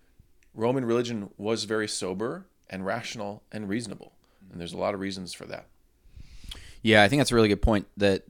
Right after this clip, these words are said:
Speaker 2: these early Christians especially, we can tend to think, like, "Oh, yeah, of course, like, Christianity, Christendom. I mean,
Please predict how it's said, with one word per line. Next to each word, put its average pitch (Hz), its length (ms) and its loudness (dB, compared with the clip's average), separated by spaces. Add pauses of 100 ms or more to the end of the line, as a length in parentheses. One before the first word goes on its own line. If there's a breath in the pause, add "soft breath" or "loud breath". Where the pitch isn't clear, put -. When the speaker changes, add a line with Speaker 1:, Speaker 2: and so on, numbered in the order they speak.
(140)
Speaker 2:
these 107 260 0
early 113 240 4
Christians 101 400 0
especially, 95 540 0
we 98 120 -2
can 101 200 -2
tend 110 280 0
to 95 320 2
think, 101 280 0
like, 90 200 0
"Oh, 127 120 2
yeah, 127 260 -2
of 76 140 -10
course, - 240 -4
like, - 100 -14
Christianity, - 540 -6
Christendom. 80 760 -6
I 65 80 -14
mean, 85 440 -8